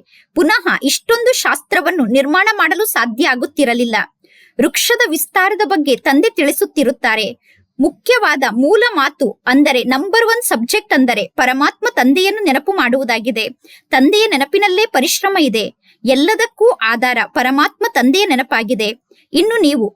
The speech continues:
ಈಗ ವೃಕ್ಷದ ಬಗ್ಗೆ ಸಂಪೂರ್ಣವಾಗಿ ಅರ್ಥ ಮಾಡಿಕೊಂಡಿದ್ದೀರಾ.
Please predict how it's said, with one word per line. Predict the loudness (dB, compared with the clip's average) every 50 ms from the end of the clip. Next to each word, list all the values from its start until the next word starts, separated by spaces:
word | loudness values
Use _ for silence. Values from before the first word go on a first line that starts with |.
| _ -2 -2 0
ಈಗ | 2 0 0
ವೃಕ್ಷದ | 0 -2 -2 -2 -2 0 0 0 0 0
ಬಗ್ಗೆ | 0 0 0 0 -2 0 -2
ಸಂಪೂರ್ಣವಾಗಿ | -2 -2 -4 0 2 2 2 4 2 0 0 -2 -2 -2 -2 -2 -2
ಅರ್ಥ | -4 -2 -4 -2 0 0
ಮಾಡಿಕೊಂಡಿದ್ದೀರಾ. | 0 -2 -2 -2 0 0 0 0 0 -2 -2 -2 0 -2